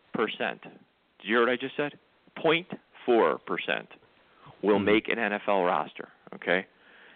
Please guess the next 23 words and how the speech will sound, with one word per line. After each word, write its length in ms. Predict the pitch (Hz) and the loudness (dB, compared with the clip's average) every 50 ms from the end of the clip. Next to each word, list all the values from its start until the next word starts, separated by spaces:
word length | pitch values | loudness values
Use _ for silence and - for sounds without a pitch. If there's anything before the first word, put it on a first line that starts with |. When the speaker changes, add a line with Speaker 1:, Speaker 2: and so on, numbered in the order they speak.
| _ _ _ - | _ _ _ 2
Speaker 1:
And 160 | 123 127 131 | 2 2 2
in 120 | 131 127 120 - 143 | 0 -2 -4 -6 -4
three 200 | 143 175 185 185 | 0 0 0 2
years, 420 | 175 170 175 160 120 78 60 - - - - _ _ _ _ - | 2 2 2 4 2 0 -2 -6 -12 -18 -18 _ _ _ _ 2
of 180 | 110 120 127 127 | 2 2 4 2
those 240 | 127 127 123 117 - - | 2 2 2 0 -2 -6
three 180 | - 131 131 123 | -8 -8 -6 -6
hundred, 380 | 127 131 127 131 156 165 - - - _ _ _ _ _ _ _ _ _ - | -6 -8 -8 -8 -8 -10 -12 -14 -20 _ _ _ _ _ _ _ _ _ 0
about 400 | 110 110 - 135 135 143 143 127 | 0 2 4 4 4 4 4 2
a 40 | 117 | 0
hundred 360 | 110 - 127 123 120 107 - | -2 -2 -2 -2 0 -2 -2
and 100 | 107 107 | -4 -6
ninety 360 | 101 104 107 107 110 104 107 101 | -6 -6 -4 -6 -6 -6 -8 -8
to 80 | 90 | -8
two 200 | - - - 113 | -8 -6 -6 -6
hundred 340 | 104 110 101 104 87 82 - - | -4 -6 -6 -6 -4 -6 -6 -6
will 160 | 95 110 95 - - | -6 -8 -8 -6 -2
still 180 | - 113 104 | 0 0 0
be 160 | 85 95 95 87 | 0 0 -2 -4
in 80 | 85 | -4
the 80 | 80 67 | -6 -6
league. 380 | 76 82 71 - - - - - - _ _ _ _ _ _ _ _ _ _ _ _ _ _ _ _ _ _ _ _ _ _ _ _ _ _ _ _ _ _ _ _ _ - | -6 -6 -6 -6 -8 -10 -12 -12 -12 _ _ _ _ _ _ _ _ _ _ _ _ _ _ _ _ _ _ _ _ _ _ _ _ _ _ _ _ _ _ _ _ _ -4
Speaker 2:
Mm. 180 | 123 127 117 | -2 -2 -2